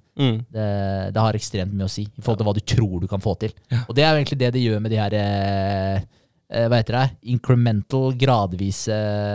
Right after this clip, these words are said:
Speaker 2: økningene da, som vi holder på med i de her challengene. For det er, det er som dere sier, det er tjue sekunder, det er bare tjue sekunder til, bare tjue sekunder til. Og da har du klart det dagen før.
Speaker 3: Ja.
Speaker 2: Og da tenker du liksom, du, du klarer tjue sekunder til.
Speaker 1: Mm.
Speaker 2: Men brått da, så etter ti dager da, så er det to hundre sekunder da, liksom tre minutter og tjue sekunder da. Så,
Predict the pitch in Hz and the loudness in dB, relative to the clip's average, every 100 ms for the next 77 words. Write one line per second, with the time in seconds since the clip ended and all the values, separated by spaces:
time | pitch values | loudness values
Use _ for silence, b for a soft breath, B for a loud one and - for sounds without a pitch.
0 | 101 101 131 135 104 - 90 98 147 131 | -2 -2 0 0 0 -4 -4 -4 -4 -2
1 | 123 120 98 104 104 101 98 107 85 90 | 0 0 0 0 0 0 0 -2 -4 -6
2 | 131 95 - - _ _ _ _ - 131 | -4 -4 -8 -20 _ _ _ _ -6 0
3 | 131 131 127 117 120 113 123 123 - 113 | 2 2 0 2 2 2 0 2 2 0
4 | - 104 113 123 123 - 113 - 104 101 | 0 0 2 2 2 2 -2 -4 -6 -6
5 | 107 120 - 113 92 104 98 123 120 b | -4 -2 0 0 0 -4 -4 -6 -8 b
6 | b - 135 139 - 101 101 110 101 101 | b 2 2 4 2 2 2 0 -2 -2
7 | 131 143 - _ 98 127 127 131 120 117 | 2 0 0 _ -10 -2 -2 -2 -2 -4
8 | 123 120 123 - 151 95 104 151 113 117 | -2 0 0 4 2 2 0 0 0 0
9 | 107 107 147 - b 123 147 131 143 - | -2 0 -4 -8 b -4 2 4 2 2
10 | 156 139 127 - - 120 120 104 143 143 | 2 2 0 -2 0 2 2 4 4 4
11 | 131 - 120 117 113 117 98 101 107 95 | 4 0 2 6 8 6 0 -4 -2 0
12 | 117 135 120 113 - - 127 110 110 104 | 0 0 0 0 0 0 0 0 -2 -4
13 | - 107 120 101 - 101 117 143 B B | -4 -2 -2 -2 -4 -2 0 0 B B
14 | - 147 | 0 2